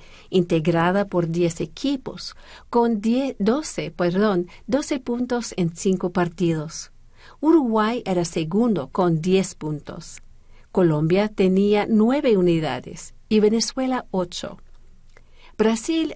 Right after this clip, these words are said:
recibía a los campeones del mundo ubicado en la quinta posición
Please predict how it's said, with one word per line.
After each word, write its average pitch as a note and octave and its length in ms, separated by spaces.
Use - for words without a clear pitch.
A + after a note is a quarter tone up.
recibía G#3 800
a - 140
los E3 220
campeones F#3 680
del E3+ 180
mundo F#3 540
ubicado B3+ 720
en F3+ 100
la E3 140
quinta B3 500
posición G#3 800